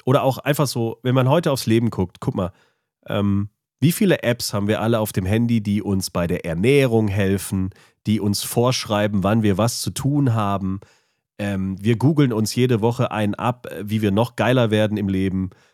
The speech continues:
Äh, es gibt fünfzigtausend Menschen, die behaupten, dass sie uns im Leben helfen können. Die begegnen,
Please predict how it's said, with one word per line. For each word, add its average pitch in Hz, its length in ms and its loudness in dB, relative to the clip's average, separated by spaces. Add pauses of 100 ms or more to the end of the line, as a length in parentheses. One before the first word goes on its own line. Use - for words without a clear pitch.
(240)
Äh, 104 240 0
es 107 160 -4
gibt 120 160 -2
fünfzigtausend 120 640 0
Menschen, 113 300 0
die 107 80 0
behaupten, 104 440 0
dass 101 140 0
sie 95 100 -2
uns 98 160 -2
im 101 100 -2
Leben 98 220 -2
helfen 120 320 -2
können. 110 220 0
Die 101 100 0
begegnen, 98 540 0